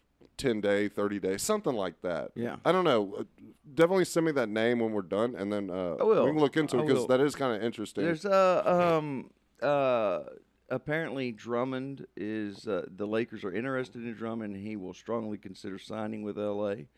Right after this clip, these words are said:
Speaker 2: if they bring him out. Uh, and then as far as basketball goes, I don't think I have anything else going on here. I'm,
Speaker 1: So,
Speaker 2: I
Speaker 1: so here's a,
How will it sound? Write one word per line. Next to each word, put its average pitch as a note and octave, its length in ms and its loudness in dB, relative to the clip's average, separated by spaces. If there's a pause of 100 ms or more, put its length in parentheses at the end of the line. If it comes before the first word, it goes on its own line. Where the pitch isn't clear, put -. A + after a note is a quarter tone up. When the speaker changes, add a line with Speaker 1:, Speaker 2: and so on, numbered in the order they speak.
(380)
Speaker 2:
if F#2 140 -10
they F#2+ 100 0
bring F#2 260 -4
him F#2 140 -4
out. D#3+ 260 -4 (1500)
Uh, B2+ 800 4
and C3 120 0
then C#3+ 280 0
as C3 120 -6
far C3+ 160 -2
as B2 80 -4
basketball A#2 560 0
goes, G2+ 180 -6
I C#3+ 60 -8
don't D3 100 -8
think G#2 160 -10
I G2+ 80 -6
have E2 180 -8
anything D#2+ 600 -10
else B1 260 -14
going C2+ 320 -12
on D2 320 -14
here. E2 340 -10
I'm, G#2 220 -10 (180)
Speaker 1:
So, D#2 240 -4
Speaker 2:
I - 40 -4 (180)
Speaker 1:
so B2 240 4
here's D3+ 340 4
a, A2+ 240 4